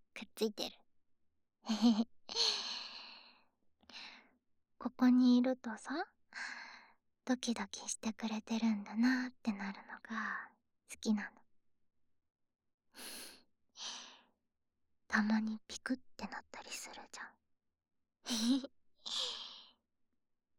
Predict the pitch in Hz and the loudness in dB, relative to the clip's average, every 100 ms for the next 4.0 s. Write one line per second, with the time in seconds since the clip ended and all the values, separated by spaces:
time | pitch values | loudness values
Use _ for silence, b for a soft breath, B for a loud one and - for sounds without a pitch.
0 | _ _ _ - 233 - _ _ 277 277 | _ _ _ -4 -4 -4 _ _ -6 -4
1 | 294 302 _ - 226 220 - 226 - 233 | -4 -6 _ -6 -4 -4 -4 -6 -4 -4
2 | 233 226 _ _ _ _ _ _ _ _ | -4 -6 _ _ _ _ _ _ _ _
3 | _ _ _ _ _ - 262 247 226 220 | _ _ _ _ _ -4 2 2 2 -2